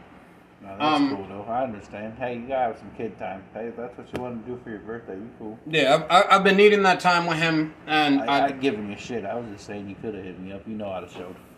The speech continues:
Speaker 2: No, I, and I know you would've. And actually, so it's, it's funny that you bring that up, too, because, um,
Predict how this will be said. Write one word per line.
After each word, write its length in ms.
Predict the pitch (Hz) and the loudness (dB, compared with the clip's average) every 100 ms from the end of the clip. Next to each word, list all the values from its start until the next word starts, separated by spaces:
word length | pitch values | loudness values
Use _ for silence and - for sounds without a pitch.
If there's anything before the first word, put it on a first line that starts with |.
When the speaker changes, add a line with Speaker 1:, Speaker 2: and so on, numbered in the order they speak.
| - | -12
Speaker 2:
No, 120 | - 185 | 0 4
I, 220 | 196 220 | 4 4
and 140 | 220 240 | 6 8
I 80 | |
know 160 | 262 254 | 8 6
you 180 | 240 233 | 6 4
would've. 300 | 254 233 170 | 6 6 6
And 140 | 170 170 | 2 4
actually, 520 | 190 202 202 180 170 | 4 4 2 0 0
so 240 | - 180 | 2 4
it's, 200 | 170 170 - | 4 0 2
it's 180 | 170 - | 2 2
funny 300 | 190 196 190 | 2 4 8
that 180 | 165 165 | 8 8
you 100 | 151 | 4
bring 200 | 175 170 | 4 6
that 140 | 151 | 6
up, 180 | 160 156 | 6 4
too, 180 | - 175 | 0 2
because, 640 | 143 139 156 143 135 - - | 2 4 4 4 2 -2 0
um, 320 | 156 139 127 | 4 4 2